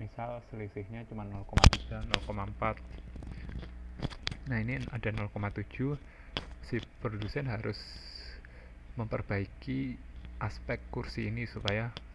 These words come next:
gapnya itu mengecil. Kalau yang tiap atribut ini lebih umum kesimpulannya.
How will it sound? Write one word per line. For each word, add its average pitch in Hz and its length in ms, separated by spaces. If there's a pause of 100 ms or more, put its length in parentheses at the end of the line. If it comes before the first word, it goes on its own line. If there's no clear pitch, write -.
(100)
gapnya 104 320
itu 117 160
mengecil. 107 640 (2250)
Kalau 107 240
yang 113 240
tiap 117 240
atribut 113 480
ini 135 400 (480)
lebih 123 400 (480)
umum 113 280 (2000)
kesimpulannya. 107 720